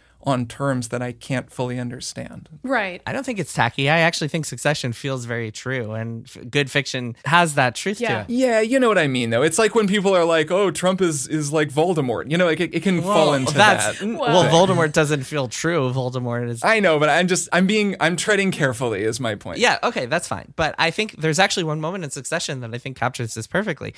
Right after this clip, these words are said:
Speaker 3: It's in the most recent season. I, I won't spoil anything, but there's a moment where, like, essentially the Roys are being asked to give up their private jet access. And Roman Roy, who's one of the characters, one of the char-, scions of this family, is like, "No fucking way, we're not giving up our jets." And is basically like,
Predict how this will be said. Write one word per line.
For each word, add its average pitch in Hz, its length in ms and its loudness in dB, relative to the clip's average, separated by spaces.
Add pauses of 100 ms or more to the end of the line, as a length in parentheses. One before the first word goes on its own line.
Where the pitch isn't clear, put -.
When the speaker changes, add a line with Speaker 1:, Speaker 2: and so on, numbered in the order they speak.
(220)
Speaker 3:
It's - 160 -6
in 165 120 0
the 160 60 -2
most 165 240 -2
recent 175 380 -6
season. 123 480 -6
I, 113 300 -4
I - 20 -2
won't 143 180 -4
spoil 139 420 -2
anything, 107 400 -10
but 123 120 -12
there's 120 180 -8
a 123 80 -8
moment 127 440 -6
where, 117 140 -6
like, 113 280 -8 (220)
essentially 151 480 -2
the 120 120 -4
Roys 123 380 -2
are 123 80 -4
being 110 240 -8
asked 117 300 -4
to 123 80 -6
give 117 220 -6
up 113 160 -4
their 110 100 -4
private 110 420 -2
jet 110 240 -8
access. - 460 -8 (240)
And 117 220 -4
Roman 139 360 0
Roy, 113 360 0
who's 131 160 -4
one 107 100 -4
of 104 60 -6
the 110 60 -10
characters, 113 520 -8
one 127 80 -6
of 110 80 -6
the 110 340 -8
char-, 113 260 -6
scions 123 520 2
of 123 140 -6
this 120 160 -4
family, 113 520 -4 (240)
is 120 160 -4
like, 123 240 -4
"No 220 240 -4
fucking 240 320 -2
way, 240 160 0
we're 175 100 -2
not 190 120 -2
giving 180 240 -4
up 147 140 -2
our 131 100 -2
jets." 135 320 -4
And 165 100 -6
is 151 100 -8
basically 160 440 -8
like, 131 220 -6